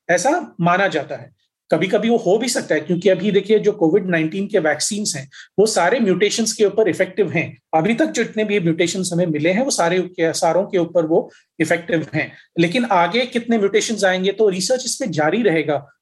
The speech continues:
अ, रोहिणी। So there is, अ, we need, we need not worry about the current, अ, वैक्सीन प्रोडक्शन, because जितने भी वैक्सीन्स हैं,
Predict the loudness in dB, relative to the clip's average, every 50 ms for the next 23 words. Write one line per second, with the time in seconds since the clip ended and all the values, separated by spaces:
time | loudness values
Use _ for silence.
0 | _ -6 -2 0 0 2 2 0 0 0 -2 -2 -2 -2 0 0 0 0 0 -4
1 | -6 -8 -12 -20 -20 _ _ 0 2 2 2 2 2 0 0 0 0 0 -2 -2
2 | -2 -2 0 0 0 0 0 2 2 0 0 0 0 0 0 2 2 2 2 2
3 | 2 2 0 0 -4 -6 -6 _ _ -2 0 2 2 0 -2 -4 -8 -12 -20 -20
4 | _ _ _ -6 -2 0 2 2 2 2 2 0 0 -2 -6 -6 -6 -6 -4 -2
5 | 0 0 0 0 -2 -4 -4 -4 -4 -4 -4 -4 0 2 2 2 2 -2 -8 -14
6 | -20 -20 _ _ -6 -4 -4 -4 -2 0 2 2 2 2 2 2 2 2 2 2
7 | 0 -2 -4 -8 -6 -6 -6 -6 -6 -6 -10 -12